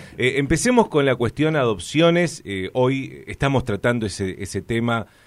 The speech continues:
a raíz de un, un hecho que es de público conocimiento, lo ocurrido en el barrio Fátima con una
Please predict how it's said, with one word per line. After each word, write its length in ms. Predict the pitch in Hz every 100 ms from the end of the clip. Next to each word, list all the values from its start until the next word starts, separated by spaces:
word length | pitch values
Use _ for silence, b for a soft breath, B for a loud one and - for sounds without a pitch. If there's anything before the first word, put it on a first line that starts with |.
| b
a 140 | - 117
raíz 320 | 139 208 127
de 60 |
un, 360 | 110 98 87 82
un 140 | 104 117
hecho 340 | 123 123 110
que 200 | 92 90
es 80 | 87
de 80 | 87
público 480 | 120 113 104 95
conocimiento, 800 | - 92 90 95 110 147 151 117
lo 80 | 92
ocurrido 400 | 85 95 101 110
en 80 | 92
el 80 | 90
barrio 260 | 92 87
Fátima 540 | - 110 120 110 101 82
con 100 | 87
una 320 | 90 87